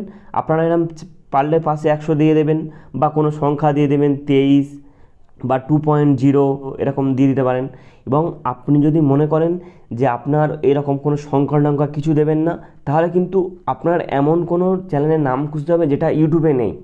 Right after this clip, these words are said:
ওইরকম খুঁজে আপনাকে দিতে হবে। কারণ আপনি ভাবছেন যে নামে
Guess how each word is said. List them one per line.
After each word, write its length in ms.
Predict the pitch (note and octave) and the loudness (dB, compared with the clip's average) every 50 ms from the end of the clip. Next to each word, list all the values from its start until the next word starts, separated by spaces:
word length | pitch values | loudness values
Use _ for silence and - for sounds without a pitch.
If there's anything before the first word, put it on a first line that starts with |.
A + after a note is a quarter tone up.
| - - - - _ _ _ - | -20 -20 -20 -20 _ _ _ -2
ওইরকম 260 | C3 C#3+ D3+ D3+ D#3 E3 E3 D#3+ | -2 0 0 0 -2 -2 -4 -4
খুঁজে 180 | - C3+ D#3 D#3 C3 | -4 -2 0 0 0
আপনাকে 260 | - C3+ C3+ B2+ A#2+ B2 | -2 -2 -2 -2 -2 -2
দিতে 120 | A#2+ G2 G#2+ | -2 -2 -2
হবে। 140 | G2+ F#2 F#2 F#2+ - - - - | -4 -4 -6 -10 -14 -18 -12 -8
কারণ 160 | - A#2+ C3+ D3+ - E2+ A#2+ | -6 -4 -4 -4 -2 -4 -4
আপনি 200 | B2 - - D#3 D#3 D3 C#3+ | -4 -4 -2 0 0 0 0
ভাবছেন 340 | C#3 C3+ C3+ - - D#3+ D#3 D3 B2+ A2 | -2 -4 -4 -4 -4 -2 -2 -2 -2 -2
যে 100 | A#2+ C3 C3+ C3 | 0 0 0 2
নামে 160 | B2 C3 C#3+ | 0 0 0